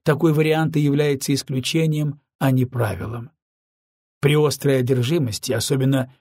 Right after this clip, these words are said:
при недобровольном её типе, который в основном и обсуждается в этой книге,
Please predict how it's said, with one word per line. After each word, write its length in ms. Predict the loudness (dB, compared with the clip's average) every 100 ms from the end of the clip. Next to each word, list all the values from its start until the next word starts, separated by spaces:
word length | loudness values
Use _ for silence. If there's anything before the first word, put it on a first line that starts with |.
| _
при 400 | -2 0 0 -4 _ 0
недобровольном 1160 | 2 2 0 0 0 0 2 0 0 -2 -2
её 180 | -2 -4
типе, 480 | -6 -4 -4 -6 -18 _ _ -4
который 320 | 0 2 2
в 20 |
основном 640 | 2 0 0 0 0 0
и 100 | -2
обсуждается 880 | -2 -2 -6 -6 -2 -2 -2 -4 -4
в 40 | -4
этой 200 | -4 -6
книге, 540 | 0 2 2 0